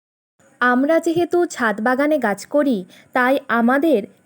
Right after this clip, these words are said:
সিলেক্টিভ কিছু গাছ করা উচিত। মাল্টা ও কমলার ক্ষেত্রে অনেক জাতের কারণে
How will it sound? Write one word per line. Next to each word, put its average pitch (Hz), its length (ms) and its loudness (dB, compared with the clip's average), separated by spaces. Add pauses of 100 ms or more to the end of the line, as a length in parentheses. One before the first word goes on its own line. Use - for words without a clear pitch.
(100)
সিলেক্টিভ 339 520 0 (140)
কিছু 262 220 -2 (180)
গাছ 226 180 0 (140)
করা 190 200 0
উচিত। 190 380 -8 (720)
মাল্টা 269 520 2 (200)
ও 302 60 2 (180)
কমলার 240 420 2
ক্ষেত্রে 277 400 -2 (260)
অনেক 269 400 2
জাতের 240 420 0
কারণে 294 400 2